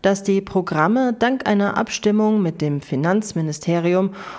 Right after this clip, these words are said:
unter der vorläufigen Haushaltsführung weiterlaufen können.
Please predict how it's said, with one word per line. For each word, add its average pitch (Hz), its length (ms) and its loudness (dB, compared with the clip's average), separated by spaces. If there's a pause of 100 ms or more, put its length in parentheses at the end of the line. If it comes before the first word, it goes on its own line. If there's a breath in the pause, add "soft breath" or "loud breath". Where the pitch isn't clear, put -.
unter 139 340 -2
der 123 240 0
vorläufigen 165 720 2
Haushaltsführung 175 960 0
weiterlaufen 143 580 0
können. 135 420 -4